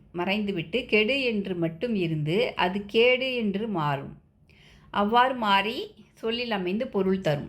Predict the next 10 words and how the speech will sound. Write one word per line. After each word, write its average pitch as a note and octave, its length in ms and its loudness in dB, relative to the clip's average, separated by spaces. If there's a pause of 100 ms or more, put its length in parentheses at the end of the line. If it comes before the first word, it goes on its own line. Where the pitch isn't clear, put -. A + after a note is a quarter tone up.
(160)
அவ்வாறு G#3 480 2
வருவது E3 440 0 (1160)
முதல் B3 400 2
நிலை A#3 280 0 (200)
திரிந்த B3 420 -2 (140)
தொழிற்பெயர் F#3+ 720 0
ஆகும். C3+ 360 -8 (1500)
கெடு A3 320 4 (380)
என்பது F3 420 -2 (1040)
கெடுதல் G#3+ 540 2